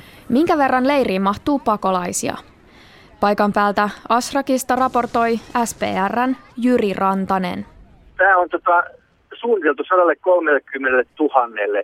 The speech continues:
Speaker 2: Aik-, on kysymys siis aika isosta, todellakin isosta, ihan kansallisen tason, tason mittapuun mukaan, niin tosi isosta leiristä. Ja tänne on viimeisen kahden viikon aikana tullut, tullut se neljätuhatta viisisataa. Että sen odotetaan, odotetaan nopeasti, nopeasti täyttävän tämän leirin kyllä.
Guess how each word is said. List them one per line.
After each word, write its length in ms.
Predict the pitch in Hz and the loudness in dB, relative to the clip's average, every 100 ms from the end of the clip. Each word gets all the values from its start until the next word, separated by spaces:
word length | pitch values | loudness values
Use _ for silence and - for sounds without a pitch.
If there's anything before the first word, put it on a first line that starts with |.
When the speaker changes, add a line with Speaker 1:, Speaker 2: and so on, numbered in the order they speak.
| - | -4
Speaker 2:
Aik-, 220 | - 139 - | 0 0 0
on 180 | 143 | -4
kysymys 380 | 131 147 139 127 | -4 -6 -6 -10
siis 160 | - 135 | -4 -2
aika 200 | 131 131 | 0 0
isosta, 380 | 135 127 - 139 | 0 -2 -6 -6
todellakin 420 | - 147 127 127 | 0 2 2 -2
isosta, 360 | 131 120 - 110 | -4 -6 -6 -14
ihan 200 | 135 123 | -12 -6
kansallisen 440 | 135 135 131 120 113 | 0 0 0 -4 -4
tason, 280 | 117 117 110 - | -4 -4 -8 -8
tason 240 | 120 120 - _ - _ - | -4 -4 -6 _ -20 _ -12
mittapuun 420 | 147 135 - 127 | -6 -4 -2 -4
mukaan, 400 | 131 127 123 120 | -4 -2 0 0
niin 240 | 123 120 117 - - | -4 -8 -12 -14 -6
tosi 260 | 139 131 | -4 -2
isosta 340 | 135 127 - 135 | -2 -2 -2 2
leiristä. 520 | 147 131 117 - 127 | 4 2 -2 -6 -2
Ja 160 | 123 131 | -2 0
tänne 200 | 143 123 | -4 -4
on 80 | 151 - - | -6 -8 -12
viimeisen 240 | 135 127 | -8 -8
kahden 220 | 127 127 123 | -2 0 0
viikon 220 | 123 123 | -2 -4
aikana 280 | 120 117 113 | -4 -6 -8
tullut, 400 | 123 117 117 - | -6 -4 -4 -4
tullut 260 | - 123 117 | -4 -2 -2
se 80 | 120 | -4
neljätuhatta 440 | 120 117 117 117 | -2 -2 -4 -6
viisisataa. 540 | 113 110 - - 95 98 | -6 -6 -6 -4 0 -2
Että 220 | - 107 - | -2 -8 -6
sen 140 | 131 | 0
odotetaan, 600 | 135 147 147 143 135 135 - | 2 2 0 0 0 0 -4
odotetaan 480 | 165 143 123 131 131 | -2 -2 -2 -6 -2
nopeasti, 500 | 131 123 110 123 117 - | -2 -2 -4 -8 -14 -8
nopeasti 380 | 131 - - _ | -6 -6 -12 _
täyttävän 460 | 117 107 - - - | -4 -4 -8 -16 -10
tämän 140 | 90 | -6
leirin 260 | 92 87 - | -6 -8 -12
kyllä. 240 | 82 - | -16 -16